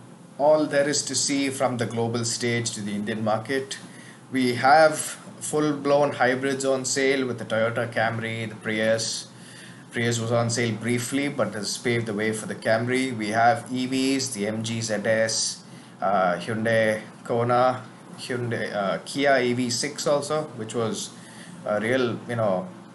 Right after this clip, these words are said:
stunner for me. I never thought they would introduce it in the Indian market, but lo and behold, they have. Uh, you know, more s-, sooner than later, we'll also figure out, say, the hydrogen fuel cell and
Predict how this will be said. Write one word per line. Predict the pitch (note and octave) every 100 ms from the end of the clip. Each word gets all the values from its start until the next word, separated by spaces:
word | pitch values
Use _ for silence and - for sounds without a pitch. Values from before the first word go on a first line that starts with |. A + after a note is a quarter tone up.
| -
stunner | - - B2 A#2+ B2+
for | B2
me. | A2+ A#2 A2
I | G2 G#2
never | A2 C3 C#3
thought | C3+ A#2+ A2+
they | G#2
would | G2+
introduce | G2 - G#2+ G#2
it | G#2 -
in | G2+ F2+
the | F#2+
Indian | F#2+ F2+
market, | G2+ F#2+ - F2 -
but | G#2 - - B2
lo | B2
and | A#2+ G#2+
behold, | G#2 A2 G#2+
they | F#2+
have. | G2+ F#2+ - - - - - - - - - - - - - - - - - -
Uh, | - G2 F#2+ F#2 F2 - - - - - - - - - - -
you | A#2+
know, | G2+
more | G2 A#2+ C3
s-, | A2+ - - - - - - - -
sooner | - D#3+ F3
than | F3 C#3+
later, | C3+ C3+ D3+ D3
we'll | B2+
also | A#2 B2+ D3+ C3+
figure | - C3 A#2+ A#2+
out, | A#2+ A2+ G#2
say, | - A2+ A2 A2
the | G#2 G2 G2+ G2
hydrogen | - A#2 A#2+ C3+ C3+ B2
fuel | A#2 B2+ B2+
cell | A#2+ B2+ A#2+ B2
and | G#2 G2 F#2+ F#2